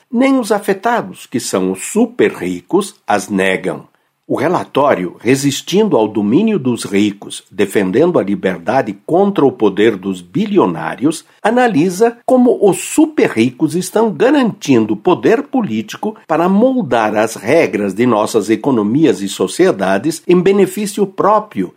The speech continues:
e em detrimento dos direitos e liberdades das pessoas em todo o mundo. Vamos aos destaques. A riqueza coletiva dos bilionários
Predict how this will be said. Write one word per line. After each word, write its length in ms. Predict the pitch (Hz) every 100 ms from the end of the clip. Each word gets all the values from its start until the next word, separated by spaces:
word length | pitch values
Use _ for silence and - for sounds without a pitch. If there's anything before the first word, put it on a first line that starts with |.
| -
e 120 | 151
em 140 | 147
detrimento 800 | 120 233 - 220 160 127 185 190
dos 260 | 131 208 196
direitos 600 | 196 160 120 131 131 -
e 60 | 113
liberdades 880 | 143 220 202 113 95 95 95 92 87
das 280 | 147 190
pessoas 720 | - 160 - - 139 196 202 -
em 200 | 175 135
todo 420 | - 180 170 123
o 20 |
mundo. 460 | 113 104 101 92 - _ _ _ _ _
Vamos 300 | 254 285 180
aos 220 | 135 107
destaques. 840 | 110 - - 98 - - - - _ _
A 100 | 160
riqueza 580 | 190 214 - 294 294 185
coletiva 680 | 123 110 101 - 170 113
dos 220 | 95 101 98
bilionários 920 | 101 117 87 78 98 143 92 -